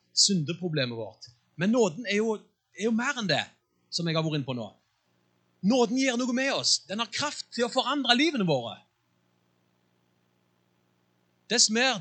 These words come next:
du forstår hvor mye du er tilgitt, hvor høyt du er elsket, så vil du få lyst til å gjøre gode gjerninger. Det blir en frukt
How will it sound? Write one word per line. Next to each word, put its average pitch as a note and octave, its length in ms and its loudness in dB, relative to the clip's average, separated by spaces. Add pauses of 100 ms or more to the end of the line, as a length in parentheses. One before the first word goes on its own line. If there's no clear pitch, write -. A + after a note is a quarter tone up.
du G#3 160 0
forstår A#3 460 -2 (600)
hvor F3 120 -8
mye E3+ 100 -2 (140)
du E3 80 -4
er D#3+ 120 -4
tilgitt, D#3+ 460 -6 (260)
hvor C#3 140 -6
høyt D#3+ 160 -6
du D#3 80 -8
er C#3+ 80 -4
elsket, C#3 380 -6 (760)
så - 200 -8
vil D3 140 -4
du B2 100 -8
få D3 120 -6
lyst D3+ 260 0
til C3 100 -10
å - 20 -
gjøre B2+ 120 -10
gode C3 120 -6
gjerninger. A2+ 380 -10 (1120)
Det D3+ 80 -8
blir E3 160 -6
en D#3+ 80 -10
frukt - 460 -10